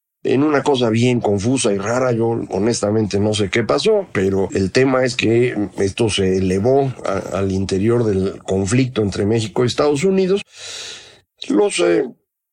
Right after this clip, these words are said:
mm, trumpistas del rumbo, en particular un señor Crenshaw, que es un, eh, representante tejano, un diputado, pues, por Texas,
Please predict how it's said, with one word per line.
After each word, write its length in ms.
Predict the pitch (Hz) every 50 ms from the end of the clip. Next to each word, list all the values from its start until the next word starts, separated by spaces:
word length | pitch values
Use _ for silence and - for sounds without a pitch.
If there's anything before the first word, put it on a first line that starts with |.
| _ _ _ _ _ -
mm, 420 | 85 - - - - - 120 123
trumpistas 840 | 120 - 135 143 131 - 170 180 - - 156 151 139 - 120 107 -
del 160 | 110 120 120
rumbo, 460 | 120 147 185 185 185 156 156 160 156 147
en 80 | 131
particular 600 | - 117 113 - 123 107 - 110 120 127 135 139
un 100 | 135 123
señor 340 | - 117 110 120 131 123 127
Crenshaw, 480 | - 127 135 135 120 - 120 117 110 -
que 220 | - 98 104 113
es 160 | 113 104 -
un, 360 | 110 113 113 113 104 98 87 - 85 85
eh, 180 | 78 - - - -
representante 1080 | - 104 - - 95 98 90 98 101 101 - 117 110 117 117 - 107 98 95 92 82 82 82 -
tejano, 440 | - 104 98 120 127 127 117 110 110
un 240 | 101 - 107 107 101
diputado, 580 | 92 92 - - 87 87 - 101 107 104 95
pues, 240 | - - 110 104 -
por 200 | - - 92 95
Texas, 380 | - 127 110 92 107 110 -